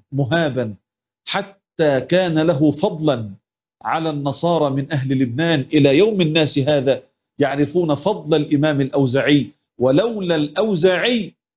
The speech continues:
لكانت لبنان بلا نصارى إلى يوم الناس هذا، فهو الذي وقف أمام حاكم البلاد يومها، يوم أن أراد أن يجلي أو أن يجلي النصارى من لبنان عن بكرة أبيهم،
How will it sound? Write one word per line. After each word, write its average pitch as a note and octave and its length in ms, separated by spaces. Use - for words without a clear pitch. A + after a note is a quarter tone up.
لكانت F3 760
لبنان E3+ 720
بلا E3+ 400
نصارى D#3+ 680
إلى D#3 240
يوم D3+ 240
الناس C#3+ 360
هذا، C3+ 480
فهو D#3 240
الذي D#3 460
وقف D#3+ 460
أمام C#3+ 440
حاكم G3 500
البلاد D#3 440
يومها، D3+ 580
يوم F3+ 360
أن D#3+ 200
أراد D#3 400
أن C#3 380
يجلي F#3 540
أو D3+ 180
أن D3+ 160
يجلي F3+ 420
النصارى E3 600
من D#3 140
لبنان D#3 460
عن C#3 260
بكرة D#3 400
أبيهم، F#3 520